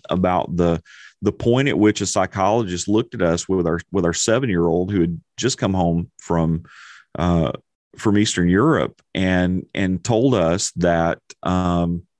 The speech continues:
that he was, he was really struggling with anxiety and, and really struggling with, um, like, everything was kinda hinging on this, this kinda overpowering anxiety. And there was a lot of really difficult behavior.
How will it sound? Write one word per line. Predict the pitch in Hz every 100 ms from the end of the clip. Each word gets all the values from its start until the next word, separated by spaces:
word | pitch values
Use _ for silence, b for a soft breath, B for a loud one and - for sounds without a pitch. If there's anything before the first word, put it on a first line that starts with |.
| _ _ _ _ _ _ _ _ _ -
that | 101 104 - -
he | - 135 147
was, | 127 -
he | 107
was | 98
really | 113
struggling | 110 98 98 92
with | 92
anxiety | 92 87 87 143 - - - -
and, | 90 87 87 90 87 B B B
and | 90 92
really | 104
struggling | 113 - 85 92 92 92 90
with, | 85 87 - - -
um, | 85 85 85 85 b b
like, | 98 -
everything | 107 113 143 107 82 87
was | 90 87
kinda | 95 92 85 82 82 - b b _
hinging | 117 135 120 92
on | 80 82 87 85
this, | 85 - -
this | 90 85
kinda | - 104 95
overpowering | 90 101 110 95 85 87 92
anxiety. | 90 92 98 113 131 85
And | 80
there |
was | 82 82
a |
lot | 82 85 85 90 120
of | 120
really | 110 101
difficult | 90 90 - 73
behavior. | 92 120 165 90